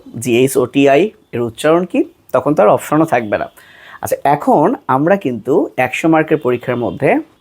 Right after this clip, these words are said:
তিন, সাত, নয়, দশ এই চারটা তারিখের যে কোনো সময় আমরা চারটা ভিডিও আপলোড করব। এই চারটা ভিডিও আপলোড করব, এই চারটা ভিডিও থেকে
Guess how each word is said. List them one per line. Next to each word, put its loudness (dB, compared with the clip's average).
তিন, 4
সাত, 2
নয়, 2
দশ -8
এই -4
চারটা 0
তারিখের 2
যে 0
কোনো -2
সময় -6
আমরা 2
চারটা -2
ভিডিও 2
আপলোড -2
করব। -10
এই -2
চারটা 2
ভিডিও 2
আপলোড 0
করব, -4
এই -2
চারটা -2
ভিডিও 2
থেকে 0